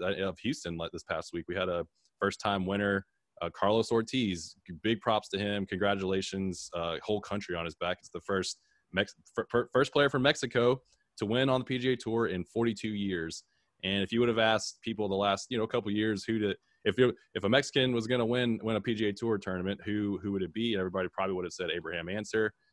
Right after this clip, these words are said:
And, uh, that didn't happen. It was Carlos Ortiz, man. So congratulations to him. He shot sixty-five on Sunday.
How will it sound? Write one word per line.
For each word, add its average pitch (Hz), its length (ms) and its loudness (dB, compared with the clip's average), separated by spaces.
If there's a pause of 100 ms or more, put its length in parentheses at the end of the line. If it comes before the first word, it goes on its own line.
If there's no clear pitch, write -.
(280)
And, 87 400 -4
uh, 87 280 0
that 92 140 0
didn't 107 200 0
happen. 123 260 4
It 92 40 0
was 90 100 -4
Carlos 107 340 4
Ortiz, 120 400 2
man. 98 160 2
So 107 140 0
congratulations 120 760 2
to - 80 -12
him. 101 200 -8
He 98 40 -6
shot 110 240 -4
sixty-five 98 600 -2
on 87 160 -4
Sunday. 92 480 -2